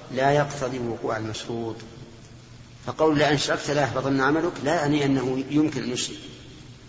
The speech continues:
لكن خ-، خبر عن أمر مفروض لو وقع لكان هذا هو الحكم، وحينئذ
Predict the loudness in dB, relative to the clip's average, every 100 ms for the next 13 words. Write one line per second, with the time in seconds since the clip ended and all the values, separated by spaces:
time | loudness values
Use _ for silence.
0 | -20 -10 -8 -4 -6 -6 -6 -6 0 4
1 | 4 2 0 -2 -2 2 2 4 4 4
2 | 2 0 0 2 2 -2 -10 -14 -16 -16
3 | -18 -20 -20 -20 -18 -8 -4 2 4 6
4 | 4 2 -4 -2 -2 2 0 0 -4 -8
5 | -12 -16 -18 -18 -18 -20 -20 -20 -20 -20
6 | -20 -20 -20 -20 -20 -20 -20 -20 -20 -10
7 | -4 4 6 6 6 6